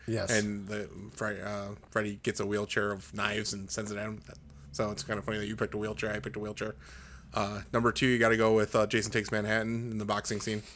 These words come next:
Speaker 2: Sorry.
Speaker 1: Oh, yeah.
Speaker 2: That's <laughs> still, still to my day. I just wanna see that happen. And, uh, the, uh, Evil Dead, uh, Two? Is it the one where she,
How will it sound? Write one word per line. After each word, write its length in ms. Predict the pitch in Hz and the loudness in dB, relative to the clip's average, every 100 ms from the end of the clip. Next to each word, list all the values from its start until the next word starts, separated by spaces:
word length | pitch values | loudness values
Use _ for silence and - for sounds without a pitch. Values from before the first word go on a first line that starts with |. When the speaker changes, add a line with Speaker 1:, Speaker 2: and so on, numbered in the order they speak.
| - | 4
Speaker 2:
Sorry. 220 | 113 151 | 8 8
Speaker 1:
Oh, 40 | |
yeah. 240 | 127 110 90 - | 8 4 0 4
Speaker 2:
That's 320 | 127 - 240 - - | 8 8 6 2 -4
<laughs> 200 | 226 - | 0 2
still, 360 | 139 156 123 - | 4 2 0 -4
still 400 | 143 - 156 139 - - | -2 6 8 6 4 0
to 80 | |
my 160 | 147 123 | 4 4
day. 260 | 123 123 - - - - | 6 4 4 -6 -10 -2
I 80 | 113 | -2
just 140 | 110 | 0
wanna 200 | 120 110 | 0 2
see 100 | 107 | 2
that 160 | 113 107 | 2 2
happen. 320 | 107 107 107 - - - - - | 0 -2 -4 -6 -20 -20 -20 0
And, 440 | 143 143 143 139 139 | 4 6 6 4 4
uh, 280 | 139 139 123 - - - - - - - - | 6 4 0 -6 -20 -20 -20 -20 -20 -20 0
the, 520 | 135 123 120 117 117 - - - | 6 8 8 6 4 -2 -14 0
uh, 360 | 117 110 107 101 - _ - - - - | 2 2 0 -6 -12 _ -20 -20 -14 0
Evil 220 | 147 123 | 2 4
Dead, 320 | 120 120 104 - 123 | 8 8 6 -2 0
uh, 360 | 107 107 104 107 107 104 - _ - _ _ _ _ - - | 2 2 -2 -4 -8 -12 -18 _ -20 _ _ _ _ -20 -8
Two? 440 | - 131 151 147 - _ - | -2 0 0 -4 -8 _ -10
Is 100 | 113 | -8
it 60 | 107 | -4
the 60 | 110 | -2
one 160 | 113 | 0
where 200 | 110 110 | 0 -2
she, 140 | 107 | -6